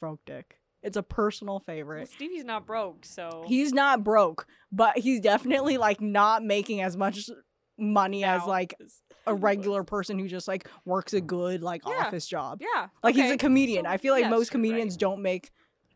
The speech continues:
Speaker 1: like, hella money
Speaker 2: Yeah.
Speaker 1: unless you are popping in podcasts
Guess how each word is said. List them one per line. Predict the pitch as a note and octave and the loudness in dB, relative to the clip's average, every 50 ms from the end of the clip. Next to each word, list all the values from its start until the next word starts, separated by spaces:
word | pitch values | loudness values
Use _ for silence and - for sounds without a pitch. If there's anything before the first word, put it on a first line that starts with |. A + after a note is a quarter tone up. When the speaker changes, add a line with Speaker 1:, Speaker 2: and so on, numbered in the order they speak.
| - _ _ _ | -20 _ _ _
Speaker 1:
like, | - F#3+ F#3+ - | -4 -4 -4 -4
hella | - - F3 F#3 G3 G3+ G3 F3+ | -4 -2 -2 0 2 2 2 0
money | F3 F3 E3+ F3+ G3+ G#3+ G#3+ | 0 -2 -4 -4 -6 -6 -6
Speaker 2:
Yeah. | G#3+ - F#3+ E3+ | -6 -6 -6 -4
Speaker 1:
unless | E3+ F3 F3 E3+ - - | -4 -6 -6 -6 -8 -8
you | G3 F#3+ F#3+ F#3 F3+ E3 - - _ _ _ _ | -8 -8 -6 -6 -8 -10 -12 -16 _ _ _ _
are | - F#3 F#3 F3 E3+ E3+ E3+ E3 - - | -2 0 0 2 0 -2 -4 -8 -10 -6
popping | - G3 F3+ - G#3 G3 F#3 | -4 -4 -2 -2 -4 -6 -6
in | F3+ E3 | -8 -6
podcasts | E3+ F3 E3 F3 F3+ - G3+ F#3+ F3+ F3+ F#3+ F3+ - - | -4 -2 -2 -2 -4 -4 -4 -4 -2 -4 -4 -6 -8 -12